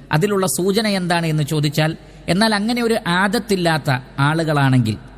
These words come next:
മറ്റൊരു നാട്ടുകാരെ അനുകരിച്ചുകൊണ്ട് ചെയ്യാതിരിക്കുകയാണ് വേണ്ടത് എന്ന സൂചനയാണ് മഹാനായ ഈ പണ്ഡിതൻ നമുക്ക് മനസ്സിലാക്കി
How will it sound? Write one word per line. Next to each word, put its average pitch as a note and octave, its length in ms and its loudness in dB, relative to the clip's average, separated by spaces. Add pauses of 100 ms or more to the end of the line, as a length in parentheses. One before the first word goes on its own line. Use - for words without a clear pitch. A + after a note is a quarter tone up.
(580)
മറ്റൊരു A#3+ 400 0
നാട്ടുകാരെ F3+ 600 0
അനുകരിച്ചുകൊണ്ട് F3 720 -2
ചെയ്യാതിരിക്കുകയാണ് C#3 960 0
വേണ്ടത് B2+ 400 2 (460)
എന്ന G3+ 180 0
സൂചനയാണ് F3+ 840 2 (1120)
മഹാനായ D3+ 560 2 (120)
ഈ C#3+ 200 2
പണ്ഡിതൻ D3 480 0
നമുക്ക് C#3 260 0
മനസ്സിലാക്കി C3 580 2